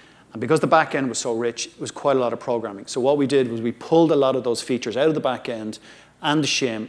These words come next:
and put it in this middle layer, which we call the core. And it means the backends are extremely light. All they do is they intercept the traffic. There's a couple of other items they do, and I'll go through later on, and they route the traffic then through the core.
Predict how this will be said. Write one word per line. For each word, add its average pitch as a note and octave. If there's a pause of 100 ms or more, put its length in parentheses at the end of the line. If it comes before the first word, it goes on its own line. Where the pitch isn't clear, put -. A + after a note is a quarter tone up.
(160)
and A2
put C3+
it B2+
in A#2+
this A2+
middle A#2+
layer, G#2
which -
we A2+
call A2
the G#2+
core. G2+ (520)
And C#3
it C#3+
means D3+
the -
backends C3
are B2+
extremely A#2+
light. G2 (580)
All D3+
they F3
do C#3
is B2
they A2+
intercept D3+
the C#3
traffic. - (220)
There's A2
a G#2+
couple D3+
of C#3+
other C3
items A#2+
they A#2
do, A2+
and G#2+
I'll G#2
go A2
through A2
later G#2+
on, G2+ (440)
and B2
they A#2
route C3
the C#3
traffic B2
then A2+
through A2
the G#2
core. G#2+